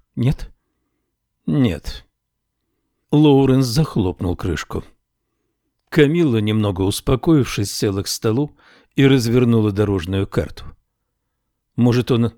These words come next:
а, отмечает маршруты своих походов?» предположила она. Лоуренс, ни слова не говоря, направился в спальню, осмотрел пружинную сетку кровати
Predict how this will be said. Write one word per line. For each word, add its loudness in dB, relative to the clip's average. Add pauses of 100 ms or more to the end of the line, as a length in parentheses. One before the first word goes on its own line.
(140)
а, 0
отмечает -2
маршруты -4
своих -4
походов?» -6 (440)
предположила -4
она. -12 (1120)
Лоуренс, 0 (160)
ни 4
слова 0
не -6
говоря, -2
направился -2
в -10
спальню, -4 (380)
осмотрел 0 (140)
пружинную 2
сетку -4
кровати -2